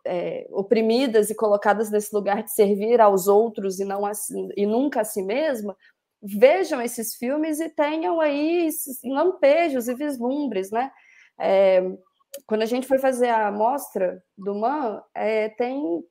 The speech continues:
tem artista lá que, assim, primeiro que é isso, né? Pandemia, tirar vinte artistas de casa pra trabalhar, seja na, na equipe, se-, seja como artista, já, já, pra,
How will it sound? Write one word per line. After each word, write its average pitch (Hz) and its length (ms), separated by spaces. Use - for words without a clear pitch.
tem 247 200
artista 269 580
lá 262 300
que, 339 640
assim, 226 220
primeiro 262 380
que 339 100
é 370 100
isso, 196 240
né? 262 180
Pandemia, 247 640
tirar 254 460
vinte 254 300
artistas 240 520
de 233 80
casa 208 420
pra 208 140
trabalhar, 196 480
seja 208 400
na, 208 320
na 202 160
equipe, 185 600
se-, 196 360
seja 214 300
como 208 220
artista, 233 560
já, 254 300
já, 220 300
pra, 208 180